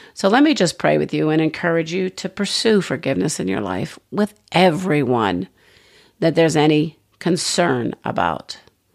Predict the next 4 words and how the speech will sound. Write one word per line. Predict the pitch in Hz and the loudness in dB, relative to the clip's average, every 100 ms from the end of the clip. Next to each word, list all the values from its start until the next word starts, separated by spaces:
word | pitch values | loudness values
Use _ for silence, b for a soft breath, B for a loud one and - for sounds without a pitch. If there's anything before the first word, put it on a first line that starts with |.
| _ | _
including | 202 - 190 165 127 | -6 -4 -2 0 0
yourself. | 123 - 113 - - - _ _ _ | -4 -6 -8 -8 -14 -20 _ _ _
Release | 185 180 185 175 - | 0 4 4 2 -2
yourself. | - - - - - | -4 -6 -8 -10 -18